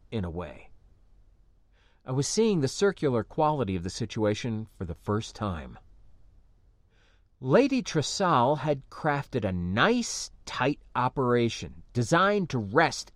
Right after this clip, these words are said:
any and all power and influence from this branch of the Khajiit family. By killing Mister Fausel, she'd freed up the office and title of Patriarch. By killing the entire family,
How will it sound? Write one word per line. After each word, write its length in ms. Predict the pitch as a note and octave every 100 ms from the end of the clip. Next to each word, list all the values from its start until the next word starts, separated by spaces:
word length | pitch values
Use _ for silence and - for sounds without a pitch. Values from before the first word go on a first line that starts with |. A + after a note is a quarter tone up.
| - -
any 360 | A3 A3+ A3 C3+
and 160 | A#2+
all 240 | D3 C#3+ B2+
power 580 | - F3+ F#3 F#3+ F#3+ -
and 200 | B2+ -
influence 680 | E3 D3+ A#2+ G2+ G#2 - - - -
from 220 | - F#2+
this 240 | F2 D3 -
branch 520 | - D#3+ B2+ F2 -
of 80 | F2+
the 80 | G#2+
Khajiit 400 | G#2 F2 F#2+ -
family. 540 | B2 G#2+ D#2+ C2+ - - - _ _ - - - _ - - -
By 160 | B2+ B2
killing 580 | - C4+ B3+ G#3+ E3+ C#3
Mister 320 | E3+ - A3
Fausel, 760 | B3+ A3+ F#3 G#2 F#2+ A#2+ A#3 - - - -
she'd 340 | - C#3+ A#2+
freed 380 | - B2 D3+ D#3+
up 140 | D3+
the 120 | D#3+ C#3+
office 400 | C#3+ - E3+ G3
and 160 | F3+
title 340 | - F#2 G#2 C#3
of 140 | -
Patriarch. 680 | - G#3 - G2 C#2 - - - - - - - - - -
By 160 | A#2+ A#2
killing 540 | - G#3 G#3 E3 B2+
the 120 | A#2+
entire 400 | A2 A#2 C3 G2
family, 800 | - - C#4 A#3 A#2+ F#2+ B2